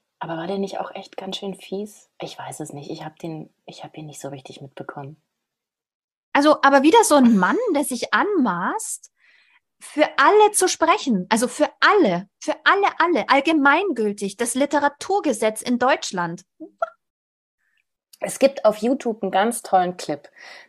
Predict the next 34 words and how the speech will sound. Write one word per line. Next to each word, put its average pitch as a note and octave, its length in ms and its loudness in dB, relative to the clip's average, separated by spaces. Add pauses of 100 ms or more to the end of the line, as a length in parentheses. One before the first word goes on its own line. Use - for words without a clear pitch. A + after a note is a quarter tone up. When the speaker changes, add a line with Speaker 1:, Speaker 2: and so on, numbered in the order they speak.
Speaker 1:
Da, F3+ 280 6
ähm, F3 440 0
ist, - 480 -4
äh, E3+ 180 -2
Thomas B3+ 420 4
Gottschalk, A#3 840 2 (120)
äh, G3+ 460 0 (100)
legt, G3+ 320 0 (140)
lädt G#3+ 400 6
Helge C4 260 6
Schneider A3+ 600 2
und - 220 -6
Reich G#3 280 0
Ranitzky G3 600 -4
ein, C#3+ 380 -2
um F#3+ 220 0
über G3 220 0
das F3 240 -4
neue, G#3+ 420 -2
damals G3 480 0
neue E3 220 -4
Buch F3+ 240 -2
von E3+ 180 -2
Helge E3 240 -6
Schneider D#3+ 360 -6
zu - 100 -14
sprechen. - 560 -8 (680)
Ähm, E3 580 -2 (420)
das E3 220 -2
ist C#3 120 -10
wirklich - 200 -14
ganz C#3+ 220 -12
fantastisch. - 680 -14 (160)
Also F3 220 0